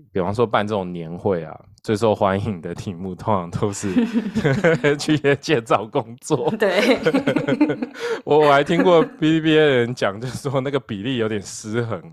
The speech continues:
Speaker 1: <laughs> 然后他们要稍微调一下那个时间，才不会让那个学界那边看起来太难看。对，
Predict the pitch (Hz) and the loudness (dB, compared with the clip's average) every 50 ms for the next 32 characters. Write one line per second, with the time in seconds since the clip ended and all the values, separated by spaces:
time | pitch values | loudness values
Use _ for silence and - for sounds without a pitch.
0 | _ _ _ - - - 262 - - 277 160 143 - - 156 151 - - 147 151 | _ _ _ -14 -2 0 0 2 2 2 2 2 4 4 4 4 4 2 0 2
1 | 139 120 127 147 135 - - 135 127 135 127 113 107 110 - - 95 92 95 98 | 4 4 4 4 2 0 0 0 2 2 2 0 0 -2 -6 -4 -4 -4 -4 -4
2 | 98 95 - - 113 101 98 - - - - - - - 120 117 113 113 104 - | -8 -10 -6 -4 -2 -2 -2 -6 -10 -20 -20 -20 -12 -4 -2 0 0 0 -2 -2
3 | - 311 95 92 - - 104 98 92 98 110 - - 123 123 117 143 135 - - | -6 -6 -6 -6 -8 -6 -6 -6 -4 -6 -8 -6 -2 -2 0 2 2 -2 2 2
4 | 156 147 143 131 - 156 139 131 131 131 135 117 117 107 104 - - 101 101 - | 2 2 2 2 0 0 -2 0 -2 -4 -2 0 0 -2 -2 -2 -4 -6 -6 -2
5 | - 120 110 107 110 104 104 107 104 - - 120 98 92 90 87 - 113 101 90 | 0 0 2 2 0 -2 -2 -6 -6 -6 -6 -6 -4 -4 -4 -6 -4 -6 -6 -6
6 | 85 80 - - 95 82 - _ - - 262 247 - - 349 - - 339 302 302 | -8 -12 -12 -12 -12 -12 -12 _ -10 -6 -4 -4 0 0 -2 -2 0 -4 -4 -2
7 | - - 98 92 92 87 | 0 -2 0 -2 -4 -8